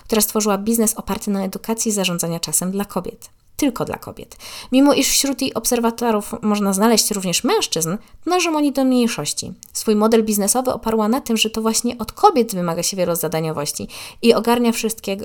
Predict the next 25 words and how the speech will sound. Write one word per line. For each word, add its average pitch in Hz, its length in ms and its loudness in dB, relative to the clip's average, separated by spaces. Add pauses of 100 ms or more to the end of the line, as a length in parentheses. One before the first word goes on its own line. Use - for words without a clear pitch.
(120)
i 185 80 -2
ogarniania 185 380 0
wszystkiego - 340 -4
na 160 80 -2
metal. - 360 -8 (640)
E, 180 360 -2 (160)
tutaj 285 240 2
można 247 260 4
byłoby 220 680 4
przytoczyć, 220 760 0
e, 196 200 0
fragment 202 440 0
jej 196 100 -4
książki 208 520 0 (540)
i - 40 -4
tak 196 160 -2
parafrazując, 208 920 4 (320)
no 240 80 0
to 240 400 4 (440)
wynika 233 400 4
z 226 80 0
tego, 220 240 0
że 202 120 0
jak 196 200 0
właśnie 190 640 -2